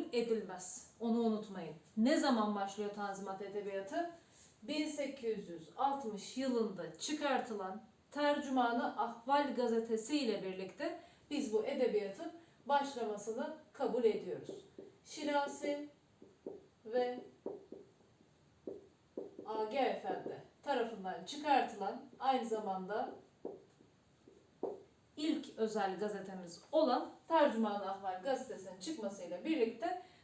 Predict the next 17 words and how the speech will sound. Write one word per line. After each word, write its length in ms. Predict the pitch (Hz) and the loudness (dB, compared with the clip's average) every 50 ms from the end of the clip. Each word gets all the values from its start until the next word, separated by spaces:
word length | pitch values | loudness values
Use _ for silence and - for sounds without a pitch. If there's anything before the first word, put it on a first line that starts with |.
| _ - | _ 4
Tanzimat 440 | 403 370 311 233 233 233 226 226 | 6 6 6 6 6 4 4 4
Edebiyatı'nın 540 | 240 220 214 202 208 202 202 - 220 214 240 | 4 4 4 2 2 0 0 0 0 2 4
başlangıcı 580 | 320 311 - 277 - 233 220 220 277 320 349 - | 4 4 4 4 2 2 2 2 2 0 -2 0
kabul 220 | 277 247 - 330 | 0 0 2 2
edilir. 420 | 311 262 247 208 190 - - - - - - - - - - | 2 2 2 0 -2 -4 -6 -8 -12 -18 -20 -20 -20 -8 0
Peki 240 | 349 339 - 285 302 | 2 2 4 4 4
o 160 | 285 - - | 4 6 6
aradaki 520 | 262 254 262 269 262 277 277 - 403 392 | 6 8 8 8 8 6 4 4 4 4
döneme 380 | 370 330 277 247 233 226 220 214 | 4 4 4 4 4 4 4 2
ne 180 | 214 208 196 190 | 2 0 0 -2
diyoruz? 340 | 196 190 196 - 349 370 - - - 214 | -4 -4 -4 -4 -4 -6 -6 -4 -2 -2
O 20 | |
yirmi 440 | 233 226 226 240 233 233 233 226 - | -2 0 2 2 4 4 4 4 2
bir 100 | 285 277 | 2 2
yıllık 520 | 262 233 214 208 196 196 185 175 - - - - - - - - - | 2 4 4 2 2 0 -2 -6 -8 -10 -14 -20 -20 -20 -20 -8 0
döneme 420 | - 262 247 220 208 196 190 190 190 | 4 4 4 4 4 0 -2 -2 -2
de 200 | 285 349 370 | -2 -2 -2